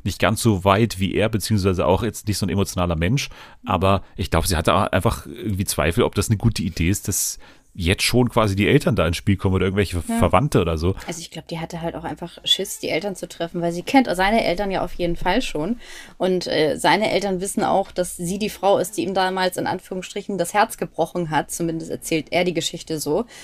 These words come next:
Speaker 2: Deswegen, äh, glaub ich, dass das einfach eine Ausrede war, weil ich mein, wer nimmt denn nicht nochmal so <laughs> ein geiles Date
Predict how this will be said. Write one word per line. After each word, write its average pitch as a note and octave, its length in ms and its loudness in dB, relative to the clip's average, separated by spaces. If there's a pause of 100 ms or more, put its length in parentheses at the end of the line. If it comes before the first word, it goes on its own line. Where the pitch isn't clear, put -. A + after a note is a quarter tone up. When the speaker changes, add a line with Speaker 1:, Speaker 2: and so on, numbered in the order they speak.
(420)
Speaker 2:
Deswegen, E3 580 2
äh, E3+ 120 -4
glaub D#3+ 260 0
ich, E3+ 140 -4
dass - 180 -4
das E3 140 -4
einfach D#3+ 240 -4
eine E3+ 180 0
Ausrede E3 480 2
war, E3 240 4
weil E3+ 140 4
ich F3 80 -4
mein, E3+ 160 0
wer E3+ 160 4
nimmt F#3 440 -4
denn F3 120 2
nicht A3 180 -4
nochmal F3+ 240 -2
so F3+ 220 0
<laughs> - 100 -4
ein G#3+ 300 4 (100)
geiles F3 320 0
Date A3 240 6